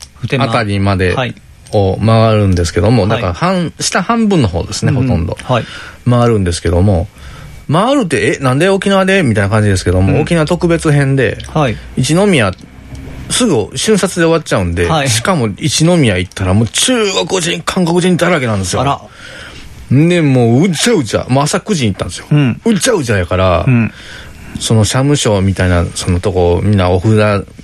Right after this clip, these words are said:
Speaker 2: お守りみたいな買うじゃないですか。
Speaker 1: うん。
Speaker 2: 並べへんでしょ。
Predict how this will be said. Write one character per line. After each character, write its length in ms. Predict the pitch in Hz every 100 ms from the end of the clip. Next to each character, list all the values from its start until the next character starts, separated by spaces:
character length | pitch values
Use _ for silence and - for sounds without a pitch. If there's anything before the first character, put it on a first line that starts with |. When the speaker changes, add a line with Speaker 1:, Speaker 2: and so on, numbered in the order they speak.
| - - -
Speaker 2:
お 100 | 110
守 380 | 107 107 107 110
り 60 |
み 100 | 107
た 80 | 95
い 20 |
な 80 | 90
買 180 | - 165
う 100 | 160
じ 60 |
ゃ 40 | 90
な 80 | 80
い 20 |
で 40 |
す 140 | 80 139
か。 160 | 104 - - - - - -
Speaker 1:
う 60 | -
ん。 20 |
Speaker 2:
並 280 | 220 247 226
べ 80 | 190
へ 100 | 160
ん 60 |
で 80 | 147
し 60 | 101
ょ。 140 | 85